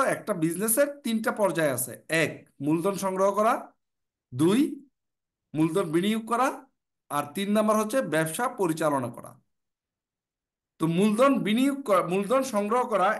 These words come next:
এটার নাম হচ্ছে অর্থায়ন কার্যক্রম। আমরা জানি নগদ প্রবাহ বিবরণী তিনটা কার্যক্রম, একটা হচ্ছে পরিচালন, আরেকটা হচ্ছে বিনিয়োগ, আরেকটা হচ্ছে অর্থায়ন। তো মূলধন সংগ্রহ করা সেটা হচ্ছে অর্থায়ন কার্যক্রমের অংশ,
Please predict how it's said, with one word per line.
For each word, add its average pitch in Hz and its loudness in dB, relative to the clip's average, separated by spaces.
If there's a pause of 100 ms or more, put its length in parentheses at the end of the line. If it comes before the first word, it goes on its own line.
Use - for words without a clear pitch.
এটার 202 -6
নাম 190 0
হচ্ছে 214 -4
অর্থায়ন 170 0
কার্যক্রম। 117 -8 (160)
আমরা 180 2
জানি 226 6
নগদ 214 4
প্রবাহ 202 4
বিবরণী 233 0
তিনটা 214 -2
কার্যক্রম, 127 -4 (500)
একটা 151 2
হচ্ছে 202 4 (420)
পরিচালন, 220 4 (500)
আরেকটা 151 0
হচ্ছে 180 -4
বিনিয়োগ, 226 -2 (240)
আরেকটা 143 -2
হচ্ছে 208 0
অর্থায়ন। 120 -2 (1000)
তো 170 4
মূলধন 214 8
সংগ্রহ 233 6
করা 175 4
সেটা 165 -2
হচ্ছে 233 0
অর্থায়ন 196 0
কার্যক্রমের 170 -2
অংশ, 117 -8